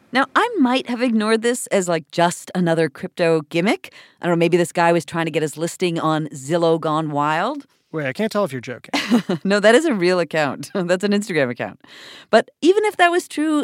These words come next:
Speaker 1: there was something about this idea that was intriguing.
Speaker 2: This was a place where the hard-to-pin-down digital world of crypto would meet the real physical world.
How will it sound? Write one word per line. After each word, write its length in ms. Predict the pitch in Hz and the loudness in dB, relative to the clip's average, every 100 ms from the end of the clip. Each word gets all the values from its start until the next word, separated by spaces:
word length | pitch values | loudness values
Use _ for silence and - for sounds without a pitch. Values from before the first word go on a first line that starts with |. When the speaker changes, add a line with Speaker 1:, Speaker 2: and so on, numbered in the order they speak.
| - | 2
Speaker 1:
there 140 | 226 | 2
was 160 | 220 233 | 2 -4
something 480 | - 226 - 226 175 | -4 -4 -2 -2 0
about 260 | 165 165 | 0 0
this 160 | 160 156 | 0 -2
idea 380 | 139 127 120 107 | -2 0 -2 -2
that 100 | - | -4
was 160 | 120 | -2
intriguing. 720 | 120 107 - 90 - - 135 - | -4 -4 -6 -6 -6 -12 -14 -6
Speaker 2:
This 140 | 262 | -4
was 140 | 359 | -2
a 40 | 330 | -2
place 300 | 226 214 - | 2 2 2
where 140 | 180 | -4
the 140 | 185 170 | -2 -6
hard-to-pin-down 1200 | - 160 185 190 170 - 170 160 156 147 147 - | -2 0 0 -4 -6 -2 0 0 2 2 2 0
digital 420 | 151 143 151 147 | -2 0 0 0
world 320 | 127 131 131 | 0 0 0
of 180 | 139 123 | -4 -8
crypto 680 | - 135 - 139 123 123 - | -10 -10 -6 -6 -4 -6 -6
would 260 | 143 156 135 | -4 -4 -2
meet 240 | 170 190 - | -2 -2 -2
the 120 | 170 | -2
real 520 | 123 165 185 190 175 _ - | -2 2 6 6 4 _ 2
physical 420 | 202 196 139 120 | 2 2 -2 -8
world. 360 | 117 - - | -10 -16 -18